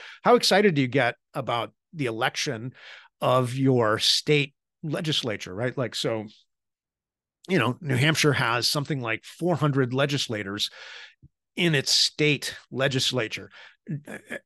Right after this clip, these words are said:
If you live in New Hampshire, can you even name one, uh, of them? Uh, we,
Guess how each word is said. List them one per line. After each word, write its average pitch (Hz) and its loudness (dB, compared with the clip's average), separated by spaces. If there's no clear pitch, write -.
If - -2
you 180 6
live 180 6
in 170 4
New 160 6
Hampshire, 160 2
can 135 -4
you 143 4
even 139 -2
name 135 -2
one, 120 -2
uh, 113 -2
of 117 -2
them? 95 -6
Uh, 104 2
we, 160 -2